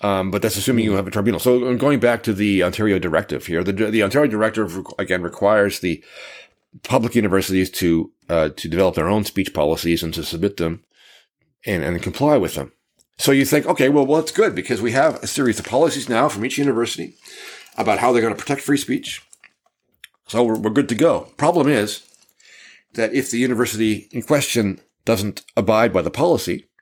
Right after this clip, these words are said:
Speaker 1: you can't suddenly take them to court or take them to a tribunal.
Speaker 2: Mm.
Speaker 1: That's not the remedy. There is no remedy.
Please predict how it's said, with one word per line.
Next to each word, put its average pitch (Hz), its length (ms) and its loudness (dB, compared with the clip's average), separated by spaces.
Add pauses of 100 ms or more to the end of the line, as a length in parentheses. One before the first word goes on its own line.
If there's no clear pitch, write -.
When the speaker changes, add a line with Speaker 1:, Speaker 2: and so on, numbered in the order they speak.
(1000)
Speaker 1:
you 123 100 0
can't 156 300 2
suddenly 101 580 0 (480)
take 123 240 0
them 87 120 -8
to - 60 -12
court 139 440 0 (1300)
or 113 100 4
take 123 200 0
them 98 120 -8
to 90 180 -6
a 87 60 -4
tribunal. 117 540 -2
Speaker 2:
Mm. 90 380 -6
Speaker 1:
That's 104 180 0
not 117 160 2
the 120 80 0
remedy. 143 460 -2
There 113 160 4
is 185 100 0
no 196 140 4
remedy. 50 320 -6